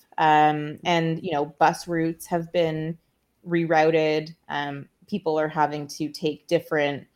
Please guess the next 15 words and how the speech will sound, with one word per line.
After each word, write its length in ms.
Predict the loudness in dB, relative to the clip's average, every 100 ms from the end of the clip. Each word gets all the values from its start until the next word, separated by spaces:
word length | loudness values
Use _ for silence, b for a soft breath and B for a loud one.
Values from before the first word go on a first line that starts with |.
| _
sort 180 | -12 -8
of 140 | -8 0
ways 500 | 4 6 4 2 -2
to 140 | -8
get 300 | 2 2 2
to 160 | -4 -2
work 460 | 2 4 2 -2 -6
or 680 | 0 2 2 0 -2 -4 -10 -16 _
school 440 | -6 2 4 4
or 120 | 4 4
wherever 360 | 2 4 4
they 120 | 2
need 200 | 0 -6
to 120 | -8 -8
be. 500 | -4 -2 0 -2